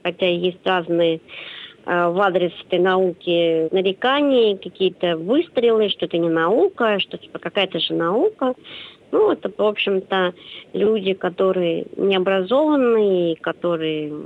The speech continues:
не, не имеют определенного уровня э-, эрудиции, так говоря. Так можно любую науку назвать не наукой. Это давно наука, еще с конца девятнадцатого века, поэтому наука, которая, э,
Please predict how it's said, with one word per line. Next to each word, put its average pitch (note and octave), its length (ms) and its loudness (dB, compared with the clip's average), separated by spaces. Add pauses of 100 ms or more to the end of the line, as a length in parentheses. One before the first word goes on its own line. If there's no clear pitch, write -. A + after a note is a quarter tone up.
(1000)
не, F#3 480 2
не F#3+ 300 4
имеют G3 280 2
определенного F3+ 520 -2
уровня E3 920 0
э-, E3 280 -2
эрудиции, F#3+ 720 0
так A3+ 240 -2
говоря. F#3+ 600 -2
Так - 160 -8
можно F3+ 260 -2
любую F#3 280 -2
науку A3 300 2
назвать F#3 360 -2
не F3+ 80 -4
наукой. F3 520 -4 (500)
Это E3+ 100 -4
давно G3 240 2
наука, A3+ 760 2
еще F#3+ 180 -6
с F#3 80 -10 (220)
конца G3 260 0
девятнадцатого F3+ 640 -2
века, A3+ 560 -2 (340)
поэтому F#3 600 -2 (640)
наука, A3+ 360 0
которая, F3 760 0
э, - 420 -12